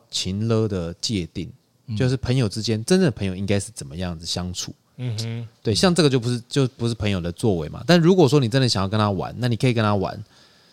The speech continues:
Speaker 1: 对，但是如果他是建立在科学面上面，那可能你没有科学面，他之后就不会跟你玩了。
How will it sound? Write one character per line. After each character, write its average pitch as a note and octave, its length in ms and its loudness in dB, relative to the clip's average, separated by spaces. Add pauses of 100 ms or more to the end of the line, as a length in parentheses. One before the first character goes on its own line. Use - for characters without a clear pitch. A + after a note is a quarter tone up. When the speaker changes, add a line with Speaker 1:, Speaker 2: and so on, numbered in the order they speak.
(120)
Speaker 1:
对， C3+ 100 -2
但 E3 140 6
是 D#3 80 2
如 D3+ 160 4
果 D#3+ 160 4
他 C3+ 100 4
是 C#3+ 100 0
建 D3+ 280 2
立 C#3+ 100 2
在 B2 300 0 (140)
科 C#3 160 2
学 A#2+ 120 2
面 A#2 160 0
上 A2+ 160 -2
面， G#2 140 -2
那 A2 100 0
可 G2+ 100 -2
能 F2+ 120 -2
你 F#2 80 -6
没 A2 80 -2
有 A#2 80 0
科 A#2+ 160 -2
学 G#2 140 -4
面， G2 100 -4
他 G2+ 100 -2
之 F#2+ 120 -6
后 G2 60 -2
就 F#2+ 60 -4
不 F2 120 -12
会 - 20 -10
跟 E2 160 -10
你 D#2+ 60 -10
玩 C#2+ 160 -18
了。 - 100 -20